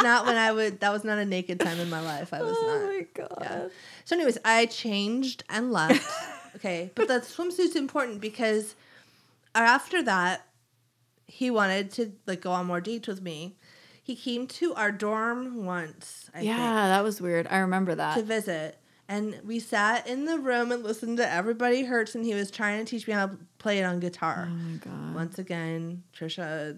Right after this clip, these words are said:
Speaker 2: Repetitive
Speaker 1: musician,
Speaker 2: song.
Speaker 1: and repetitive song of R E M. So anyways, so,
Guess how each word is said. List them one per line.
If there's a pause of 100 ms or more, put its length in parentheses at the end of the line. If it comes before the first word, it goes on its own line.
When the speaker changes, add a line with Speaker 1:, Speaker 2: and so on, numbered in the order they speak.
(140)
Speaker 2:
Repetitive
Speaker 1:
musician,
Speaker 2:
song.
Speaker 1:
and
repetitive
song
of (200)
R
E
M. (360)
So
anyways, (380)
so,